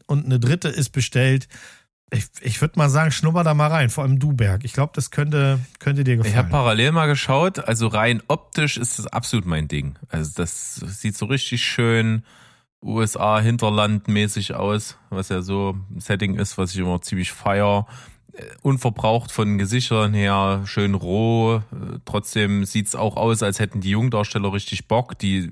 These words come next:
Speaker 2: kommen auch alle irgendwie charismatisch schon alleine jetzt ohne Ton rüber. Äh, ich glaub, das, äh, gefällt mir schon.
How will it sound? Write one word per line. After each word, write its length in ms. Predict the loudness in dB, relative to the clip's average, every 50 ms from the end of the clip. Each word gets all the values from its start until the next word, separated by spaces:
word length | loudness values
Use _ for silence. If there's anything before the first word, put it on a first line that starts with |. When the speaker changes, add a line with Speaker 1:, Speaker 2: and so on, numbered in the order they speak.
| -8 -4
Speaker 2:
kommen 200 | -2 -2 0 2
auch 180 | 2 0 0 0
alle 340 | -2 0 0 2 2 0 0
irgendwie 300 | -2 -2 0 0 -2 -2
charismatisch 680 | 0 -2 0 0 -2 -2 0 0 0 0 0 -2 -2
schon 160 | -2 -2 -2
alleine 480 | 0 0 2 2 2 2 2 2 0 0 0
jetzt 200 | -2 -2 -2 -2
ohne 300 | -2 0 0 0 0 0
Ton 260 | 0 2 2 2 2
rüber. 380 | 2 0 0 0 0 -2 -2 -4 -6 -12 -20 -20 -20 -20 _ _ _ _ _ _ -8
Äh, 220 | -6 -4 -2 -2
ich 140 | -4 -4 -4
glaub, 280 | -2 -2 -2 -2 -4 -6
das, 300 | -8 -6 -6 -8 -10 -8
äh, 180 | -6 -6 -6
gefällt 420 | -6 -8 -10 -10 -8 -8 -8 -6 -6
mir 120 | -8 -6
schon. 300 | -6 -4 -4 -4 -6 -6